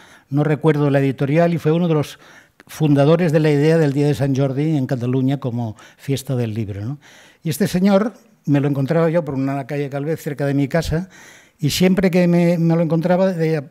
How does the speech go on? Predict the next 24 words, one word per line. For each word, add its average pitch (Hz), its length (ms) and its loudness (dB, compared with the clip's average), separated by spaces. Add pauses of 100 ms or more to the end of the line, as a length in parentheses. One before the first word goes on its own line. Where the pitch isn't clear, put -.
(120)
me, 147 180 -4
me 143 100 -2
decía, 139 280 -6
"Para, 196 220 -6
para 185 160 -4
un 190 80 -4
momento", 175 360 -6
y, 190 100 -10 (340)
y 147 80 -8
abría 156 240 -4
una 175 180 -4
cartera 170 460 -4
que 160 100 -8
llevaba 147 320 -4
de 143 120 -4
piel 147 260 -2
de 143 100 -6
esas 143 240 -14
que 139 120 -14
costaba 143 520 -12
mucho 147 360 -8
abrir 151 360 -12
y 139 60 -14
tal, 160 200 -12